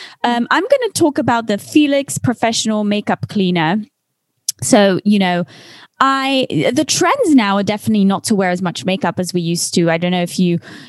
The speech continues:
um, you, you seem quite young. We're gonna get into it and your age and how young you are, but you seem quite young. Back in the day, back in the day, I would say, like, maybe five years ago, you know, it was such a big trend to do the false lashes, the heavy contour, very, you know, James Charles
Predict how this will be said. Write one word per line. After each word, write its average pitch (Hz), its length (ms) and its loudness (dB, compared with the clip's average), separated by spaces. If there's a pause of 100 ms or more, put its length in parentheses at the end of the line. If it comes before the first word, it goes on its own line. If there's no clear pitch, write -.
(140)
um, 170 260 2
you, 226 140 2
you 247 180 -2
seem 330 240 2
quite 233 260 0
young. 185 260 0
We're 208 80 0
gonna 254 180 0
get 233 160 0
into 202 320 0
it 170 120 0
and 175 140 -2
your 170 160 0
age 160 200 -4
and 175 100 -4
how 170 160 -2
young 165 220 -2
you 147 120 0
are, 95 100 0
but - 120 -4
you 196 100 2
seem 226 260 -2
quite 190 260 -2
young. 160 220 -4
Back 294 280 -4
in 285 80 0
the 254 100 2
day, 180 300 0
back 196 240 -4
in 190 60 -2
the 170 60 -2
day, 156 120 -6
I 160 60 -2
would 165 160 -4
say, 165 140 -4
like, 135 140 -8
maybe 175 220 -6
five 196 320 -2
years 185 260 -2
ago, 170 380 0 (320)
you 214 100 2
know, 190 300 2
it 202 100 0
was 202 140 -2
such - 340 -2
a 247 80 0
big 190 240 -2
trend 190 400 -4
to 190 80 -4
do 180 160 -4
the 170 80 -6
false - 400 -12
lashes, 233 440 -2
the 185 60 -4
heavy - 260 -10
contour, 226 500 0
very, 196 260 0
you 190 160 0
know, 175 160 0
James 185 400 -2
Charles 175 540 0